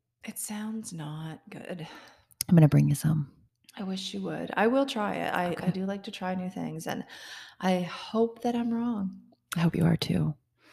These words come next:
Speaker 2: And I actually had
Speaker 1: I'll
Speaker 2: a
Speaker 1: never get anybody in my house to eat it. That's the problem.
Speaker 2: Well,
Speaker 1: Like,
Speaker 2: you
Speaker 1: even
Speaker 2: can
Speaker 1: if
Speaker 2: eat it.
Speaker 1: I eat it, uh, well, so I'd have to eat it for eight days.
Speaker 2: Yeah, 'cause it's only you.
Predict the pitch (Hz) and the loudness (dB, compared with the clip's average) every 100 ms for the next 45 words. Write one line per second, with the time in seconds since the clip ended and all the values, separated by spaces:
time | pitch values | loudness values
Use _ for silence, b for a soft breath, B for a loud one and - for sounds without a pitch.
0 | b b b b 180 170 - 180 170 - | b b b b 8 10 12 10 10 10
1 | 160 165 156 139 240 233 240 202 - 202 | 10 12 12 12 12 10 8 6 6 4
2 | 202 196 180 180 170 175 185 190 - - | 4 4 4 0 -2 2 2 2 -6 -8
3 | 185 185 - - - 170 - 185 - 175 | -4 -4 -6 -10 -8 -8 -6 -6 0 0
4 | 165 - 147 - - 269 302 - 262 151 | 0 -2 -10 -4 4 8 8 10 8 8
5 | 233 240 247 247 - - 185 170 - - | 4 4 2 0 -4 -8 -10 -8 -8 -8
6 | - _ _ - - 165 - - 185 202 | -14 _ _ -2 -2 -6 -6 -2 2 2
7 | 214 208 196 185 - - 262 262 175 - | 0 -2 -4 -6 -4 -4 -4 -4 -4 -4
8 | - - 175 180 170 175 - - - - | -6 -8 -2 0 -2 -2 -6 -4 -4 -2
9 | 175 175 160 | -2 -2 -4